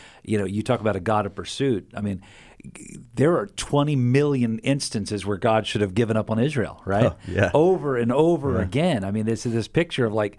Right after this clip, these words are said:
Speaker 1: seriously, again? Like, like, Israel,
Speaker 2: Mm-hmm.
Speaker 1: you're, si-, do you not forget what happened, like, two chapters ago, right?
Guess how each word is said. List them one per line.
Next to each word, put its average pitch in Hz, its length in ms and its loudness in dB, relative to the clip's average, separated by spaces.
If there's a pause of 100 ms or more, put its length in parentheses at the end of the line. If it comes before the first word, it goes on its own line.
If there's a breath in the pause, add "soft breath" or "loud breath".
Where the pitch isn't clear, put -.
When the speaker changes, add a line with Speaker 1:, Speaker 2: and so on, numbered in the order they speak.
(180 loud breath)
Speaker 1:
seriously, 190 720 0
again? 131 540 0
Like, 123 180 0
like, 123 220 -2
Israel, 151 260 2
Speaker 2:
Mm-hmm. 143 80 -2
Speaker 1:
you're, 147 100 0 (360 soft breath)
si-, - 220 0
do 127 140 -8
you 147 80 4
not 170 180 4
forget 170 240 0
what 156 80 0
happened, 147 340 0
like, 120 180 2 (300)
two 180 120 0
chapters 165 420 0
ago, 190 280 0
right? 175 320 2